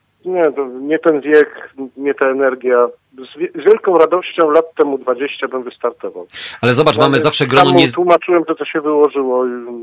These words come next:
Speaker 1: tam w pewnym momencie i kupa.
Speaker 2: No ale dobrze, ja rozumiem, że, e, e, jesteśmy aktywni tylko i wyłącznie, e, teraz, e, słowem, e, i staramy się w jakikolwiek sposób zachęcać,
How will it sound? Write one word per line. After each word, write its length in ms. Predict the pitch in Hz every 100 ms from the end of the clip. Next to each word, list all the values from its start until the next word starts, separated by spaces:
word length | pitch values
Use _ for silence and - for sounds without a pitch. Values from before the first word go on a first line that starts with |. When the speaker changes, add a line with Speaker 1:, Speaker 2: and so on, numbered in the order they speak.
| 113
Speaker 1:
tam 120 | 117
w 40 | 110
pewnym 280 | 123 117 117
momencie 380 | 113 113 117
i 100 | 110 - _ _
kupa. 280 | - - - _ -
Speaker 2:
No 140 | 131 160
ale 100 | 185
dobrze, 280 | 139 117
ja 120 | 120 156
rozumiem, 360 | 139 170 160
że, 100 | 131
e, 40 | 139 139
e, 440 | 131 131 127 127
jesteśmy 380 | 131 - 131 139
aktywni 360 | 127 151 127 123
tylko 240 | 160 147
i 60 | 120
wyłącznie, 500 | 123 135 - 135 120 120
e, 100 | 117
teraz, 300 | 123 113 123
e, 300 | 117 113 113
słowem, 540 | - 131 139 147 143
e, 200 | 127 127
i 260 | 127 127 123
staramy 420 | - 123 127 123
się 260 | - 123 117 113
w 40 |
jakikolwiek 460 | 117 - 127 120 113
sposób 360 | - 120 117
zachęcać, 600 | 110 107 127 131 139 131